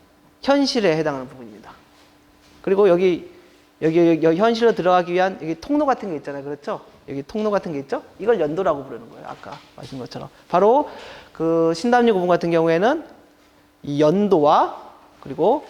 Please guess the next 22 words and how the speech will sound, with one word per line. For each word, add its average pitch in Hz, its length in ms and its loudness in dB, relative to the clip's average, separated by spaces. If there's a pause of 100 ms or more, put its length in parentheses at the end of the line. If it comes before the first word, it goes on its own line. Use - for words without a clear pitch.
시신이 214 440 -2
안치되는 147 380 -4
공간이 147 440 -6
이 147 60 -8 (840)
현실로, 220 520 -2 (320)
어, 107 400 -8
구분, 143 360 -2 (100)
어, 117 200 -6
구성되어 156 460 -2
있다는 151 280 -2
것을 147 280 -8
확인해 165 260 -6
볼 143 140 -6
수가 - 180 -8
있겠고요. 165 400 -4 (3750)
그리고 247 640 4 (360)
이걸 269 460 4
고구려 247 380 4
고분이라고 214 640 2
봤던 160 440 0
가장 220 320 0
결정적인 165 840 0